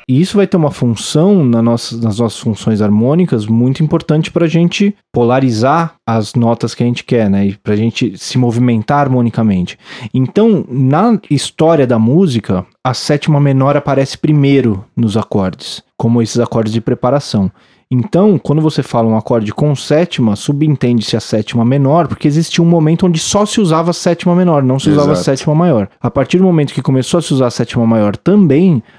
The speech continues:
Speaker 1: aí a gente começou a especificar a sétima maior e o sétima ficou sendo a sétima menor ainda.
Speaker 2: Isso. Então, essa contextualização histórica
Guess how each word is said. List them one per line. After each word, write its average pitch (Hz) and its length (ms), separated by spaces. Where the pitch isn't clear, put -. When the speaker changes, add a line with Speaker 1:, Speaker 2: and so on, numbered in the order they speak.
Speaker 1:
aí 120 440
a 127 100
gente 120 240
começou 123 500
a 110 120
especificar 143 920
a 123 60
sétima 117 600
maior 117 680
e 175 260
o 160 140
sétima 160 640
ficou 160 460
sendo 147 340
a 139 60
sétima 143 320
menor 147 320
ainda. 95 400
Speaker 2:
Isso. 101 480
Então, 85 240
essa 85 220
contextualização 104 1000
histórica 107 680